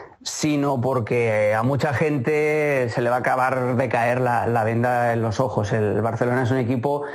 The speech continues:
que físicamente acabó la temporada fundidísimo y no creo, sinceramente, que en este periodo de cortas vacaciones que han tenido los futbolistas de Quique Setién y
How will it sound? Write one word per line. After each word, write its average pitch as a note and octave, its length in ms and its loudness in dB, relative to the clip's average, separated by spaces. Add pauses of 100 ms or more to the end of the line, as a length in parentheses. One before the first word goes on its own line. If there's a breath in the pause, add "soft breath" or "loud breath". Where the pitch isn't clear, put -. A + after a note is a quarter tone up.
(360 loud breath)
que C3+ 100 -2
físicamente D3 920 0
acabó B2 260 0
la C#3 100 2
temporada B2+ 920 0
fundidísimo D3 1080 0 (440 loud breath)
y E3 140 0
no E3+ 220 0
creo, C#3 260 0
sinceramente, B2+ 720 0
que A#2 420 0 (140)
en A2+ 480 0
este B2+ 260 0
periodo B2+ 720 0 (520 loud breath)
de B2 440 0
cortas D#3 340 0
vacaciones D3 400 0
que D#3+ 60 -2
han C#3 100 0
tenido D3 320 0
los B2+ 120 -2
futbolistas C3+ 540 0
de B2+ 120 0
Quique C3+ 240 0
Setién C#3 600 0
y B2+ 500 0